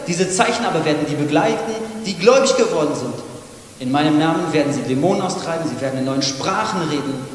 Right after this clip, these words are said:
Schlangen werden sie aufheben und wenn sie etwas Tödliches trinken, wird es ihnen nicht schaden. Kranken werden sie die Hände auflegen und sie werden sich wohl befinden. Matthäus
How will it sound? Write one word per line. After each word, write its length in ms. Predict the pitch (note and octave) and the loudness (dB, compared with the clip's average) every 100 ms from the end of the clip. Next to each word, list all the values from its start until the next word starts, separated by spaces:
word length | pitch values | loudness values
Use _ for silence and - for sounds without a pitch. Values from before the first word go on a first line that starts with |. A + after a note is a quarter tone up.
| - - - | -14 -16 -4
Schlangen 440 | - A3+ A#3+ A3+ | 2 4 4 2
werden 180 | G3+ - | 2 2
sie 120 | F3 | 0
aufheben 360 | F#3 F3+ F3 D#3+ | 2 2 0 0
und 120 | C#3 | 2
wenn 120 | D#3 | 2
sie 80 | D3 | 2
etwas 220 | - C#3+ | 0 -2
Tödliches 400 | - F3+ D#3+ D3+ | -2 -2 -2 -4
trinken, 560 | - D3+ D3 D3 D3 - - - - | -2 0 0 0 -2 -4 -12 -12 -2
wird 160 | C#3+ | 2
es 180 | C#3+ C#3+ | 2 0
ihnen 100 | C3 | -2
nicht 220 | C3+ - | -2 -4
schaden. 300 | - D#3 C#3 A2+ F#2+ - - - - - - - - | -6 -6 -6 -10 -12 -16 -18 -20 -20 -20 -20 -20 -10
Kranken 520 | - E3+ B3 A#3 A3+ G#3 | 2 4 4 2 2 2
werden 200 | F#3+ F#3 | 2 0
sie 100 | E3+ | 2
die 140 | D#3+ | 2
Hände 220 | D#3+ D#3 | 4 4
auflegen 400 | D3 - D3 C#3+ | 0 0 0 2
und 100 | C3 | 0
sie 120 | B2 | 0
werden 180 | C3+ C#3 | 2 2
sich 180 | C#3+ C#3+ | 0 -2
wohl 200 | F#3 B3 | -2 -2
befinden. 440 | - - C3 A#2 - - - - - - - - - - - - - | -2 -6 -6 -8 -10 -14 -16 -18 -18 -20 -20 -20 -20 -20 -20 -20 -4
Matthäus 400 | D3 D3 A#3+ | -2 2 2